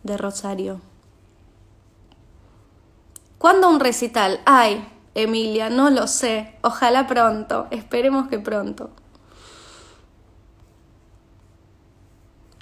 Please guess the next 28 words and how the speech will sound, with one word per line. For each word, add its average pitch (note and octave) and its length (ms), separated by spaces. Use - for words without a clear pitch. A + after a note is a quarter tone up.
La A3 160
de A3 140
Sing C4+ 360
de G#3 640
Ash. - 560
¿Cuál C#4+ 200
es G#3 100
la G3 160
de E2 120
Ash? - 260
La G#3 80
de A3 120
Ash F#4 160
es, - 220
es G3 340
original F#3+ 440
de G3+ 80
Sing, G#3 360
¿o - 80
no? F#3 340
¿Te A3+ 120
gusta C#4+ 260
Joss A#3 240
Stone? C#4 360
Sí, C#4 560
po-, - 140
conozco C#4+ 400
poquito, - 540